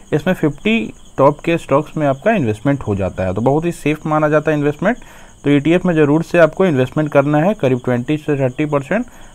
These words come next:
अपने पोर्टफोलियो का वेटेज सिर्फ ईटीएफ़ में आपको देना चाहिए। तो सबसे पहले अपने मेथड को डिस्कस करेंगे दोस्तों। एक ट्वेंटी का मूविंग एवरेज यूज़ करते हैं, जो कि आपको ब्लू लाइन शो कर रहा होगा।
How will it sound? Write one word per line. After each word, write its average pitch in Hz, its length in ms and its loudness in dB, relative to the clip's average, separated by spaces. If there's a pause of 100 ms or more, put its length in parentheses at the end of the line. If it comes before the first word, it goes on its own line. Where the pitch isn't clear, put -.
(160)
अपने 135 200 2
पोर्टफोलियो 131 500 2
का 151 100 2
वेटेज 135 300 2
सिर्फ - 460 -4
ईटीएफ़ 123 440 -2
में 123 80 2
आपको 123 260 0
देना 117 260 2
चाहिए। 101 340 -4 (280)
तो 165 80 6
सबसे 165 240 4
पहले 202 240 8
अपने 202 180 2
मेथड 175 320 4
को 190 80 0
डिस्कस 180 320 2
करेंगे 180 280 2
दोस्तों। 180 300 0
एक 220 140 0
ट्वेंटी 120 340 2
का 170 120 2
मूविंग 160 280 0
एवरेज 165 220 2
यूज़ 160 160 0
करते 170 240 0
हैं, 185 80 2
जो 143 100 2
कि 139 160 -4
आपको 139 240 2
ब्लू 127 180 2
लाइन 143 200 4
शो 160 180 0
कर 170 160 4
रहा 170 100 8
होगा। 170 200 8